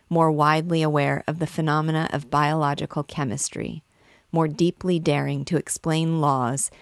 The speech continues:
at which the pioneers had but fumbled and hinted. In his second year of internship,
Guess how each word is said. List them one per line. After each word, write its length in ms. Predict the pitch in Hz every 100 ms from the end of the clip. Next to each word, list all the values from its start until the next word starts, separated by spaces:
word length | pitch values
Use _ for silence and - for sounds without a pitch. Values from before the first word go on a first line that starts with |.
| _ -
at 120 | 156
which 240 | 135 -
the 80 | 139
pioneers 800 | 135 - 156 160 156 151 151 156
had 180 | 165 156
but 140 | -
fumbled 680 | - - 151 151 156 151 160 - _ -
and 140 | 151
hinted. 680 | - 139 139 - - - 151 - _ _ _ _ _ _ _ _ _ _ _ _ - -
In 120 | 202
his 180 | 196 185
second 400 | 202 214 214 -
year 180 | 175 175
of 100 | 180
internship, 760 | 151 143 127 131 - 120